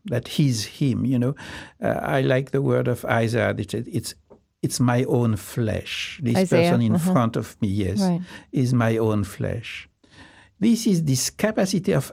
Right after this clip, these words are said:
Speaker 1: empathy. It changes the people.
Speaker 2: Mm-hmm.
Speaker 1: And, and that is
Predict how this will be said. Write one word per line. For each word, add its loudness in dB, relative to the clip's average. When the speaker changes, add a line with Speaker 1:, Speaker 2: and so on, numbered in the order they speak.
Speaker 1:
empathy. 0
It 0
changes 2
the 0
people. -8
Speaker 2:
Mm-hmm. 2
Speaker 1:
And, 2
and 4
that 2
is 0